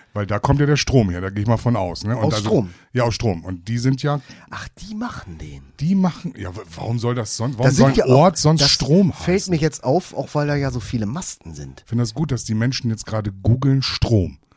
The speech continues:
Speaker 1: Ort, ne? Das finde ich super.
Speaker 2: Mhm.
Speaker 1: Ähm, nee, da waren richtig viele Villen, ich hab das gesehen und da hab ich gedacht, gut, wenn hier der Strom herkommt. Und ich glaub, die zahlen nix für den Strom.
Speaker 2: Meinst du, der ist da umsonst?
Speaker 1: Na, der Sch-, klar.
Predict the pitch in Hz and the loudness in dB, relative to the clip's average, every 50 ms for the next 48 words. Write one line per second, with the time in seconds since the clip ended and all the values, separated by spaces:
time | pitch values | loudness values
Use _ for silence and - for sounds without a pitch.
0 | _ _ _ _ _ _ - 110 110 104 92 - - - - - - - - - | _ _ _ _ _ _ 0 2 2 2 2 -2 -6 -10 -12 -16 -20 -12 -4 0
1 | 117 143 156 123 113 - - 113 110 - - 101 - - 82 82 _ _ _ _ | 2 2 2 0 -2 -4 -6 -6 -6 -6 -6 -4 -4 -4 -6 -8 _ _ _ _
2 | _ _ _ _ 185 180 139 135 170 196 113 110 113 110 110 113 - - _ _ | _ _ _ _ -6 -6 -6 -6 -4 0 2 2 2 2 0 -2 -4 -10 _ _
3 | _ _ _ - - 113 120 113 107 104 120 117 107 104 110 139 135 - 147 - | _ _ _ 2 4 4 4 4 4 4 2 2 2 0 0 -2 0 0 -2 0
4 | - 165 151 147 139 151 165 110 90 90 - 117 - - - - 143 139 143 160 | 0 0 0 2 2 2 0 0 0 -4 -6 -6 -6 -6 -6 -4 -2 0 2 2
5 | 113 92 92 90 92 92 87 - - - 98 104 104 - - 160 104 92 95 90 | 2 2 0 -2 -2 -2 -2 -4 -4 -4 -4 -4 -6 -2 -4 -4 -2 -2 -4 -4
6 | 101 101 92 90 87 - - - 90 90 85 85 101 104 - - 131 131 147 151 | -4 -4 -4 -6 -6 -8 -6 -6 -6 -6 -6 -6 -8 -8 -6 -4 -2 -2 -2 -4
7 | - _ _ _ _ _ _ _ _ _ _ _ _ _ _ _ _ _ - 147 | -8 _ _ _ _ _ _ _ _ _ _ _ _ _ _ _ _ _ 4 6
8 | 170 202 151 - - - - - - - - - 101 - - 117 110 - 113 95 | 6 6 4 0 -4 -8 -12 -14 -16 -16 -16 -16 -8 -2 -2 -2 -2 -2 -6 -8
9 | - - 113 107 107 101 98 95 - - - - 90 85 87 90 - - - - | -6 -4 -2 0 0 0 -2 -4 -6 -8 -8 -8 -10 -8 -10 -12 -12 -12 -12 -12
10 | 92 90 90 - - - - - - - - - _ _ - 120 - - 135 123 | -12 -12 -12 -12 -16 -18 -20 -20 -20 -20 -20 -20 _ _ -4 -4 -2 -2 -4 -4
11 | - - 127 120 120 104 113 120 151 190 - - 104 104 98 92 87 - - - | -2 -2 -2 -2 -2 -2 -2 -2 -2 -4 -6 -6 -4 -2 -2 -2 -2 -4 -6 -6
12 | _ - - - - - - | _ -8 -8 -6 -8 -10 -12